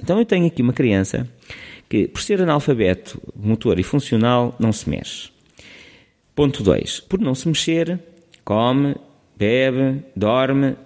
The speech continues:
e chega aos treze anos e é o-, obeso mórbido.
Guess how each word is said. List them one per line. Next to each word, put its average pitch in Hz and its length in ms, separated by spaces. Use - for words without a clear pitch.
e 131 400
chega 127 280
aos 120 120
treze 120 420
anos 127 460
e 107 320
é 101 340
o-, 85 400
obeso 98 260
mórbido. 76 440